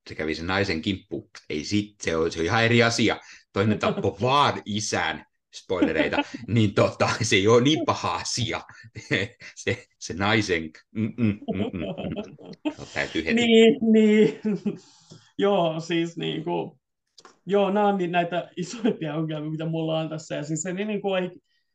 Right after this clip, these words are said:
Speaker 2: kerta kaikkiaan niinku, aina kun siihen tuntuu pääsevän sisään, se jotenkin vetää sen maton alta ja ei oikein oo. Siis tuntuu, että se on niinku jäänyt hiomatta noi tollaset asiat ja että siinä on just tommosia isoja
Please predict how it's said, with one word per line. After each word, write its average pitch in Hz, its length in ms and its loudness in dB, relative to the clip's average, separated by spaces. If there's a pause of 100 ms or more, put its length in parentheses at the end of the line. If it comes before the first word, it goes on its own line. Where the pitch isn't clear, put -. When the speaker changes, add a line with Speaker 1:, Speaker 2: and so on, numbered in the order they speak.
(120)
Speaker 2:
kerta 254 300 0
kaikkiaan 208 460 0
niinku, 165 680 -6 (240)
aina 240 280 0
kun 247 120 -6
siihen 190 260 -2
tuntuu 196 400 0
pääsevän 160 420 -4
sisään, 156 300 -4
se 170 60 -6
jotenkin 185 400 -2
vetää 185 340 0
sen 160 180 -12
maton 175 460 -2
alta 156 440 -6
ja 147 220 -10 (600)
ei 170 180 6
oikein 190 360 6
oo. 190 460 4 (160)
Siis 240 260 -4
tuntuu, 294 320 6
että 240 140 0
se 233 120 4
on 233 160 4
niinku 226 260 -4
jäänyt 220 440 0
hiomatta 165 720 0
noi 160 360 -4
tollaset 156 440 -6
asiat 165 420 -2
ja 156 100 -6
että 156 200 -8
siinä 175 240 -2
on 190 120 0
just 160 180 -2
tommosia 160 340 -4
isoja 156 500 -4